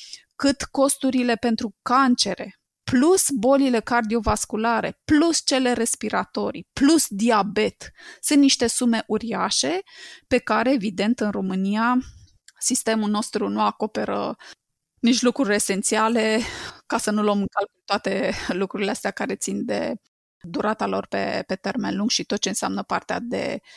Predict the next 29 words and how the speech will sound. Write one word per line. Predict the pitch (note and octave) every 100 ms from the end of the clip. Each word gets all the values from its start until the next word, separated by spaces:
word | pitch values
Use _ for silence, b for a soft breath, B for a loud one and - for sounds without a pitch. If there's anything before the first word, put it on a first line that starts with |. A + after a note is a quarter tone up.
| B
uh, | - G3+
reabilitare | G#3+ G3+ G#3+ F#3 G3 - G3+ G3 G3
și | - - G3 G3+ - G#3 -
costuri | - F#3 - F3+
ale | F#3+ E3+
vieții | - F3+ -
în | F3+
România. | - G#3 G#3+ - - _
La | - - _ -
nivel | - A#3+ B3 A3+
european, | A3 G#3+ B3
undeva | A3 G#3+ G#3+ A3
una | A#3+ A#3
din | G#3 A3
trei | A#3+ A#3
persoane | G#3 G#3 G#3 G#3+
este | G3+ -
estimată | G3+ - F#3+ G3+ G#3 G3+ G3+ G3+ B B B - - _
că | G#3+
va | A3+ F#3+ F3+ - - - -
suferi | G#3 - G#3 C4+
de | G#3
o |
afecțiune | G3+ F#3+ - G3+
a | G3
creierului | - G3 F3+ F3
în |
timpul | F#3+ F3+ F3+ F#3+
vieții. | - - -